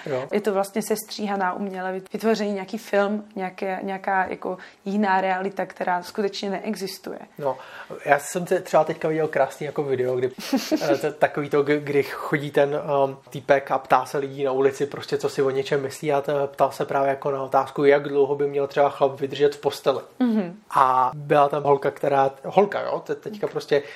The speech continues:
Speaker 1: nemluvíme o tom, že i chlapi mají v tomhle tom potom jako nereální představy kvůli tomu pornu, ale prostě holka řekla,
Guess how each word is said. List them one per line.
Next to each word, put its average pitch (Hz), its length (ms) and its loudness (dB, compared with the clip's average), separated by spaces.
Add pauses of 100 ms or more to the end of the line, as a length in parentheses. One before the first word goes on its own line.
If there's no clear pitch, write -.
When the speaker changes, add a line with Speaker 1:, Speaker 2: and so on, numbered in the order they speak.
(120)
Speaker 1:
nemluvíme 165 600 2
o 156 180 0
tom, 156 180 2
že 160 80 -2
i 156 60 -4
chlapi 170 340 4
mají 147 160 4
v - 40 -6
tomhle 135 240 -6
tom 127 180 -6
potom 139 200 -2
jako 135 160 -2
nereální 135 500 2
představy 135 400 -4
kvůli 135 200 0
tomu 139 240 -2
pornu, 135 400 -4
ale 135 140 6
prostě - 280 -2
holka 139 220 4
řekla, 139 260 4